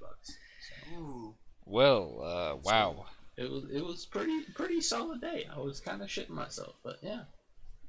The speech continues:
Speaker 3: It's always a good day when you shit in your pants.
Speaker 2: That is, yeah.
Speaker 3: It's a good question.
Speaker 2: I
Speaker 3: When's the
Speaker 2: know.
Speaker 3: last game,
Speaker 2: I would
Speaker 3: when's the last time you guys shit your pants?
Speaker 1: Uh, grade nine.
Speaker 3: Really?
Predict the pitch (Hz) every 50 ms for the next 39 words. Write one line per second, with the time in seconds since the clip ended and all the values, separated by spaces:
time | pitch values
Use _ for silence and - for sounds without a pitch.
0 | - - - - 123 110 - 147 151 160 170 160 135 127 120 113 110 101 98 104
1 | 101 98 98 92 90 87 - - - 107 101 92 92 92 92 - - 92 92 92
2 | 95 - - - - - - - - - - - - - - - 185 185 160 135
3 | 147 160 143 123 120 - - - - - 151 156 135 120 117 107 - - - -
4 | - - - - - - 160 143 - - 135 131 127 - - 120 117 120 120 135
5 | 139 143 143 139 135 - - 147 135 131 123 - - - - - - - - -
6 | - 135 135 - - 151 151 156 151 - - - 147 135 127 120 113 107 110 117
7 | 110 104 98 - - 107 90 82 87 - - 90 92 98 98 95 - - - -
8 | - - - - - - 113 110 110 110 107 110 110 107 110 - - 117 113 110
9 | 110 110 110 104 104 104 101 101 98 95 98 95 95 104 110 - - - - -
10 | - - - - - - - - - - 117 127 139 151 175 202 233 254 254 -
11 | -